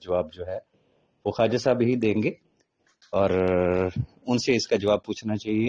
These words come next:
अब आ जाते हैं सुबदार साहब ने जो न्यूज़ ब्रेक की। सुबदार साहब, चूंकि, अ,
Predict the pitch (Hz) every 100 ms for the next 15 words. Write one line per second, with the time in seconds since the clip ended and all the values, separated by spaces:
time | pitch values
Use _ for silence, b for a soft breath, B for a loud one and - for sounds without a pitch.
0 | - 110 95 95 90 - 90 92 98 101
1 | 95 78 92 98 - 101 104 95 101 98
2 | 104 95 104 - _ 160 - _ _ _
3 | _ _ _ _ _ _ _ _ _ _
4 | - 104 113 143 - 170 160 165 160 165
5 | 165 120 123 120 120 113 B B 107